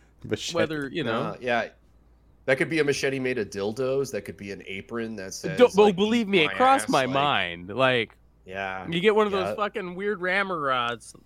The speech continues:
Speaker 2: The internet's crazy. The shit that's on
Speaker 3: The
Speaker 2: the
Speaker 3: internet's
Speaker 2: internet.
Speaker 3: crazy.
Speaker 2: Fucking
Speaker 3: Yeah.
Speaker 2: crazy.
Speaker 1: Oh.
Speaker 2: If you can, if you can think of
Speaker 3: Ramrod.
Speaker 2: it, you can find it on the internet.
Speaker 1: I won a
Speaker 3: If
Speaker 1: Halloween
Speaker 3: you can dream
Speaker 1: costume
Speaker 3: it, you can
Speaker 1: contest
Speaker 3: fuck it.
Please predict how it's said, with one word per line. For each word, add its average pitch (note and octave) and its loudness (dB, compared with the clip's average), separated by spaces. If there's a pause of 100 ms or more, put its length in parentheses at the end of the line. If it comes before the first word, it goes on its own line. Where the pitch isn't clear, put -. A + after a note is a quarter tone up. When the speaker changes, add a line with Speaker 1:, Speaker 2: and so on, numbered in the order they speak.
Speaker 2:
The F#3+ 0
internet's G3 2
crazy. B2+ -2
The A2+ -6
shit B2+ -4
that's A#2 -6
on A2+ 0
Speaker 3:
The G#2 -2
Speaker 2:
the G#2 -2
Speaker 3:
internet's A#2+ -2
Speaker 2:
internet. F2 -12 (680)
Speaker 3:
crazy. F2 -12
Speaker 2:
Fucking - -6 (140)
Speaker 3:
Yeah. G2+ 0
Speaker 2:
crazy. F#2 -2 (260)
Speaker 1:
Oh. B2 6
Speaker 2:
If D#3+ 4
you A3+ 4
can, F#3+ -4
if E3+ 4
you A#3 4
can A3 4
think F3+ 2
of G3+ 2
Speaker 3:
Ramrod. E3 2 (100)
Speaker 2:
it, - -12
you C#3 2
can G2 -4
find D#3 0
it D#3 0
on D#3+ 4
the D#3 0
internet. G2+ -4 (480)
Speaker 1:
I A#2+ 10
won C3+ 10
a B2+ 12
Speaker 3:
If G#2+ 6
Speaker 1:
Halloween A#2 8
Speaker 3:
you G#2+ 0
can - 2
dream - 2
Speaker 1:
costume B2 8
Speaker 3:
it, G#2+ 6
you F#2+ 0
can A#2+ 6
Speaker 1:
contest E2+ 4
Speaker 3:
fuck B3+ 2
it. - -2